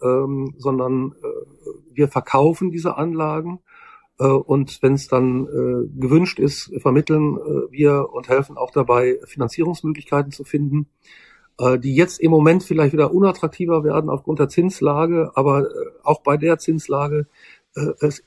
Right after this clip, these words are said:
immer noch ein wirtschaftlich deutlich besseres Modell für den Endkunde ist als das, das, das Vermieten. Ähm, und das ist nicht unser Modell. Unser, unser Geschäftsmodell ist nicht,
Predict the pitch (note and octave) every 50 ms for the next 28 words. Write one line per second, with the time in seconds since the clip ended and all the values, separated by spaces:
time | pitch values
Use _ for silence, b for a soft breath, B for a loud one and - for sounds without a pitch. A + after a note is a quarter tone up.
0 | _ - A#3 A#3+ B3 A3 G3+ G3 F#3 E3+ - - _ - C#3+ D3 D3 C3+ A#2 D#3
1 | F#3+ G3+ - - F3+ E3 D#3 - - D3 - _ _ - E3 F#3+ F#3+ F#3 D#3 -
2 | - D#3+ C#3 - C#3 D3 C#3 - D3 C3+ C3+ C3+ C#3 C#3 C#3+ C3+ B2+ G2 A#2+ C3+
3 | C3+ - - C3+ C3 B2+ B2+ A2+ G2 B2+ A#2+ - - A2 A#2 A2+ - - - -
4 | - _ A#2+ - - - _ _ A2+ - - - A#2+ A#2 C#3+ F#3 F#3+ - A#2+ C#3
5 | C#3+ - _ _ _ _ _ _ _ _ _ _ _ _ _ - B2 A#2+ A#2+ B2
6 | A#2+ B2 A#2+ - - C3+ C3+ C3+ C3+ D#3 D3 - D#3 - C#3 C#3 C#3 B2+ B2+ C3
7 | A#2+ D3 C3 A#2 G#2+ F2 - A#2+ A#2+ A2+ A#2+ A2+ A2+ A#2+ A2+ - - B2 A#2 A#2
8 | A#2+ A#2+ - D#3 D3 - - D3 C3+ C#3 C3+ - B2+ A#2+ - D#3 E3 F#3 F#3 -
9 | _ -